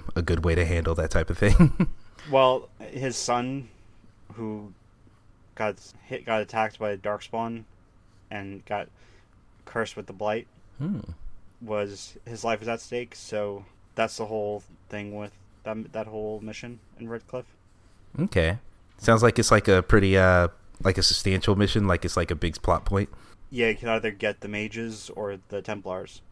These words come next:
Speaker 1: Hmm. Okay. Sorry.
Speaker 2: So
Speaker 1: Every time I think of Templars, I think of Assassin's Creed, but I know what you mean, though.
Speaker 2: I know. <laughs> Me, me too.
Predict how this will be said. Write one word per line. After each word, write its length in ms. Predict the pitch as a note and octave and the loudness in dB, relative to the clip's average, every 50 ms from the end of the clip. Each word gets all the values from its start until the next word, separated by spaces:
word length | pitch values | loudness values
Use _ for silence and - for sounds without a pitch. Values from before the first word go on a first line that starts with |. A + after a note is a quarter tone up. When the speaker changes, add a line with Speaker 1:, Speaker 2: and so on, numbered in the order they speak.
| - - - - - - - - - - - - - | -20 -20 -20 -20 -20 -20 -20 -20 -20 -20 -20 -16 -6
Speaker 1:
Hmm. 220 | - F#3 B3 - D#2 C#2+ - - | -4 -2 -2 -2 -4 -8 -8 -4
Okay. 380 | - B2 - - C#2 C2 - - - - - - - - - _ - | -4 -4 -4 -4 -8 -8 -8 -12 -16 -20 -20 -20 -20 -20 -20 _ -16
Sorry. 220 | - - D#2+ - - - | -8 -6 -6 -4 0 2
Speaker 2:
So 480 | - - - - G#2+ G#2+ G#2 G2+ F#2+ - - - - - - | 2 2 2 2 -2 -4 -4 -6 -8 -12 -16 -20 -20 -12 -2
Speaker 1:
Every 160 | - G2+ G2+ G2+ | 0 0 0 6
time 160 | - - F#2 | 6 6 6
I 60 | F2+ | 6
think 140 | - F#2 E2+ E2+ | 2 0 -2 -2
of 40 | |
Templars, 400 | - - - - - E2 D#2+ D#2 | 4 4 4 4 4 -4 -6 -6
I 60 | D#2 D#2 | -6 -6
think 160 | - E2+ D#2 | -4 -4 -4
of 80 | D#2 | -4
Assassin's 400 | D2 - F2 E2 D#2+ D2 E2+ - | -6 -4 -2 -2 -2 -2 -4 -4
Creed, 220 | - - E2 D2+ D2 | -4 -4 -4 -2 2
but 80 | - | 4
I 80 | F2+ F#2+ | 4 4
know 100 | F#2+ G2 | 6 4
what 160 | F2+ E2 - | 2 2 0
you 60 | - | -2
mean, 240 | D#2+ D2+ D2+ D2+ D2+ | -4 -4 -4 -4 -2
though. 60 | D2 | 0
Speaker 2:
I 100 | A2 A2 - | 2 6 6
know. 320 | - - - - - - - - - - | 6 6 6 2 0 0 -2 -10 -14 -16
<laughs> 200 | - - - - | -18 -18 -18 -14
Me, 140 | - A2+ - - A2+ | -12 -12 -12 -10 -8
me 160 | G#2+ G#2 G2 | -6 -6 -6
too. 200 | - G#2 G2 F#2 | -6 -6 -8 -8